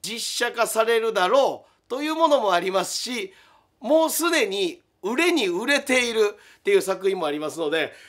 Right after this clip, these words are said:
ちょっとその気になる四作品ね、皆さん漫画好きの方、漫画そこまで詳しくないよっていう方もお聞きいただけたらなと思いますが、この漫画賞、次に来るヒット作品はこれという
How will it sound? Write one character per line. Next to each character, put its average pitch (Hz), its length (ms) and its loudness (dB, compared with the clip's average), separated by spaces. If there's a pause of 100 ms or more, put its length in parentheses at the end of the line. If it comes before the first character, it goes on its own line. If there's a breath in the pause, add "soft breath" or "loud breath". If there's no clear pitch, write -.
(160 loud breath)
ち - 80 4
ょ 208 60 8
っ 170 40 0
と 160 100 -10
そ 151 80 -10
の 147 80 -6
気 165 120 -10
に 175 120 0
な 170 120 0
る 139 160 -2
四 165 200 0
作 170 280 -2
品 131 320 -2
ね、 151 120 -4
皆 151 160 -2
さ 143 100 -6
ん 139 60 -8
漫 147 160 -2
画 147 140 -2
好 143 100 -12
き 160 100 -4
の 151 120 0
方、 151 240 0
漫 143 160 -2
画 151 100 -4
そ 143 100 -6
こ 151 80 -8
ま 165 100 -2
で 160 80 -6
詳 156 220 -4
し - 60 -8
く 147 120 -6
な 147 140 0
い 156 60 0
よ 151 80 0
っ - 20 -6
て 151 140 -8
い - 20 -4
う 147 60 -6
方 170 240 0
も 196 280 2 (280 loud breath)
お 135 100 -8
聞 139 160 -10
き 143 80 -8
い 139 60 -8
た 147 100 -2
だ 151 120 -2
け 147 80 -4
た 143 120 -4
ら 131 100 -4
な 160 180 2
と 147 140 -8
思 135 200 -4
い 151 80 -2
ま 151 120 -2
す 151 120 -10
が、 175 260 2 (300 loud breath)
こ 277 100 -8
の 311 80 2
漫 320 380 4
画 320 180 4
賞、 202 460 -4 (180)
次 311 260 -8
に 247 160 -8
来 202 140 -6
る 180 80 0
ヒ 165 120 -8
ッ - 100 -20
ト 262 100 -6
作 262 220 -8
品 196 100 0
は 151 80 -2
こ - 180 0
れ 339 120 2
と 220 180 -2
い 170 140 2
う 165 140 0